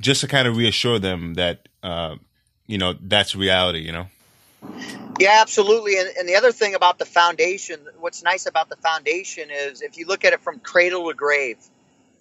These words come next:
Speaker 2: So, so a P J comes in at this young guy, and,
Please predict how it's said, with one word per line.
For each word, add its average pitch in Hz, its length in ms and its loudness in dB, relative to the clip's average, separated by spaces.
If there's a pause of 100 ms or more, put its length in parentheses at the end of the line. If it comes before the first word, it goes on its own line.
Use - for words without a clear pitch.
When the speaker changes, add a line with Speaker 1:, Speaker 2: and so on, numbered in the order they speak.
(120)
Speaker 2:
So, 160 600 2 (920)
so 196 240 -2
a 180 60 2
P 254 360 -8
J 185 440 4
comes 202 400 -4
in 185 220 0
at 175 100 -12
this - 320 -8
young 180 320 2
guy, 151 600 2 (600)
and, 156 420 -4